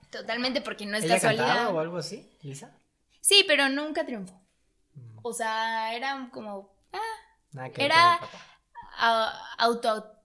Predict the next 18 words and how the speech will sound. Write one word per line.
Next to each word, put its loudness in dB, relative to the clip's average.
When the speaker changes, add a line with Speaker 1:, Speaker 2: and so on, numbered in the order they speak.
Speaker 1:
autocompos-, -6
no, -14
¿cómo -14
se -16
dice? -18
Speaker 2:
Sí, -10
autocompositora. -10
Speaker 1:
Sí, -8
sí, -10
sí. -12
Era 0
eso, -2
pero -2
realmente, 0
n-, -4
o -10
sea, -4
nunca 0